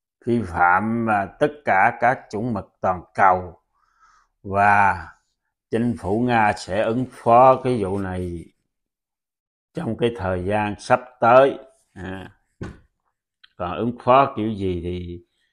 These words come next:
chúng ta chờ xem. Mà, nhưng mà E U đã quyết định lấy ba tỷ trước cái đã. <laughs> Trước tiên là lấy ba tỷ trước cái đã, còn ứng phó có đánh hay không đánh thì không biết.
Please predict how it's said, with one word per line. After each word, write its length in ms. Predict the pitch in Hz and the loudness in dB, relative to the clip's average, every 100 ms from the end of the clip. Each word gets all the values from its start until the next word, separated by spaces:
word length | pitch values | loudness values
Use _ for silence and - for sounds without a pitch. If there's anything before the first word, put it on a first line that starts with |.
| _ _ _ _ _ _ _ _ - | _ _ _ _ _ _ _ _ -10
chúng 140 | 113 | -4
ta 180 | 117 104 | -2 -2
chờ 240 | - 98 | -2 -8
xem. 420 | 87 113 135 127 95 - _ _ _ | -4 2 4 4 0 -12 _ _ _
Mà, 600 | 104 107 110 113 110 101 - _ _ _ | -10 -4 0 0 0 -4 -12 _ _ _
nhưng 220 | 107 113 | -6 -4
mà 180 | 107 92 | -4 -6
E 200 | 90 113 | -4 -2
U 220 | 110 110 | 0 0
đã 120 | 104 101 | 0 -4
quyết 340 | 113 139 143 | -2 -4 -4
định 280 | 98 101 107 | -10 -6 -4
lấy 120 | 127 | -2
ba 200 | 113 104 - | -2 -2 -4
tỷ 240 | 90 113 117 | -8 -8 -2
trước 200 | 135 139 135 | -2 0 -2
cái 80 | 120 | -2
đã. 380 | 104 120 131 _ _ _ _ _ _ | 0 0 -2 _ _ _ _ _ _
<laughs> 640 | - - 233 214 208 190 - - - - 92 85 | -2 6 10 10 10 4 2 -14 -6 -6 -6 -10
Trước 100 | 117 - | -8 -2
tiên 200 | 113 110 | -2 -2
là 80 | |
lấy 160 | 101 110 | -4 -4
ba 160 | 113 110 98 | -4 -6 -6
tỷ 220 | 104 - | -8 -4
trước 160 | 127 117 | -4 -4
cái 100 | 110 | -6
đã, 240 | 101 110 107 | -6 -6 -8
còn 220 | 87 85 | -12 -12
ứng 140 | 98 95 | -14 -8
phó 240 | 107 120 120 | -4 -4 -4
có 60 | 120 | -4
đánh 300 | 117 131 135 | -2 -2 -6
hay 120 | 113 | -6
không 220 | 110 110 | -8 -6
đánh 180 | 113 135 127 | -6 -4 -6
thì 140 | 101 | -10
không 140 | 104 120 | -12 -10
biết. 180 | 120 | -10